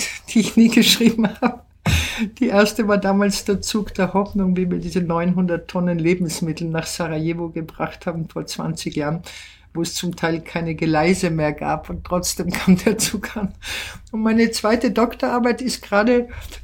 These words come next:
ähm, den Behörden und, äh, Bürgermeistern und Kirche oder wem immer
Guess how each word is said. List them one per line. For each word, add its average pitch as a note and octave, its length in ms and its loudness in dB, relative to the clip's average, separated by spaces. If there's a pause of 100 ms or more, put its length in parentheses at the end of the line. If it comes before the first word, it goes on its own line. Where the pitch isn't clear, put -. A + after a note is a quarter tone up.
ähm, G3+ 420 2 (320)
den G#3 260 0
Behörden A3 720 4
und, G3+ 340 -2
äh, G#3 160 -2
Bürgermeistern G#3 1080 0
und F#3+ 260 -2
Kirche A#3 400 0
oder F#3+ 220 0
wem G3 200 2
immer G#3 320 -2